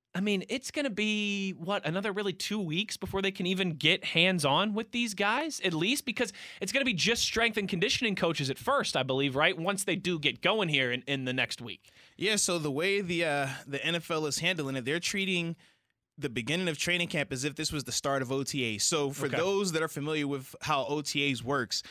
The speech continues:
Speaker 2: you have what they call phase one. Everybody's heard of phase one. That's strictly when you report.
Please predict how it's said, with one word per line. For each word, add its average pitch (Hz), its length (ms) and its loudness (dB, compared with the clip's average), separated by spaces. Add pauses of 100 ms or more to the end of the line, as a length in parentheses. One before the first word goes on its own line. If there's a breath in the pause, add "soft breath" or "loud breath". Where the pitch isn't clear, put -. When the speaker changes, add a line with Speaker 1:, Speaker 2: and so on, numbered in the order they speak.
(260 loud breath)
Speaker 2:
you 151 160 -2
have 170 240 2
what 160 80 -2
they 156 100 0
call 143 280 0
phase 151 520 0
one. 123 260 -2 (580)
Everybody's 170 420 2
heard 156 140 0
of 151 80 -2
phase 151 320 2
one. 135 200 0
That's 139 180 2
strictly 165 420 -2
when 147 160 0
you 165 160 2
report. 185 500 -2